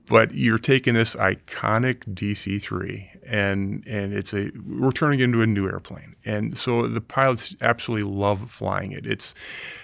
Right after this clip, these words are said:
there are a lot of folks, we, we have to, we, we also provide training for our customers' pilots and for their mechanics. So it, there are a lot, everyone wants to get typed in the aircraft because of,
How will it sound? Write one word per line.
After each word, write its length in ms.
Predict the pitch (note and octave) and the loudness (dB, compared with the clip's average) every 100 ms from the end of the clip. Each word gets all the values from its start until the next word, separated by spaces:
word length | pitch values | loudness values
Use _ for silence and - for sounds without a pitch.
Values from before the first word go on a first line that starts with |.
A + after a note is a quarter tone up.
| - | -8
there 180 | A2 G#2+ | 2 4
are 80 | G2+ | 4
a 60 | |
lot 220 | G#2 A#2 A#2 | 4 4 4
of 120 | A2 | 2
folks, 320 | A2+ A2 - | 2 2 0
we, 140 | G#2+ | -4
we 160 | G#2 A2 | 0 2
have 180 | G#2+ - | 2 0
to, 180 | A2+ A2 | -4 -4
we, 260 | B2 A#2+ A#2+ | 0 2 2
we 160 | - B2 | 4 6
also 220 | B2 - | 6 4
provide 600 | - B2 A2+ A2 G#2 G2+ F#2 _ _ _ _ _ _ - - - | -2 2 4 6 4 0 -10 _ _ _ _ _ _ -10 -10 -2
training 420 | - A#2 A#2 A2+ | 2 4 4 2
for 240 | - G#2+ | 0 4
our 80 | G#2 | 4
customers' 420 | - G#2 - F2+ | 2 -2 -2 -6
pilots 480 | - A2 A#2+ C3 - | 0 2 2 0 -4
and 120 | A2 | -6
for 140 | - G2 | -4 -4
their 120 | F#2 | -2
mechanics. 540 | F#2 - G2+ F#3+ - - - - - - - | -2 2 2 2 -4 -10 -16 -18 -18 -16 -6
So 480 | - G#2+ G#2 G#2+ - | 2 6 6 4 0
it, 600 | - B2 A#2+ C#3+ - G#2 F2 - | -2 -2 -2 -8 -14 -18 -20 -14
there 280 | A2+ G#2 A2+ | -6 0 4
are 180 | A2 G#2+ | 4 2
a 100 | G#2+ | -2
lot, 380 | A#2 A#2 B2+ - - - _ | 0 2 2 2 -8 -20 _
everyone 580 | B2+ C#3+ D3+ C#3+ A#2 G2+ | 2 4 6 4 4 2
wants 300 | A2 C3+ - | 2 2 2
to 120 | - | 0
get 220 | G#2+ A2 - | 0 0 0
typed 300 | G#2 G2 G2+ | 0 2 0
in 80 | |
the 140 | F#2+ F#2+ | -2 -2
aircraft 460 | F#2+ - F#2 F#2+ | -4 -2 0 0
because 600 | - - G#2 F#2+ E2+ - - - - | -4 -4 -2 -2 -6 -10 -12 -18 -6
of, 300 | G#2+ F#2 | -6 -6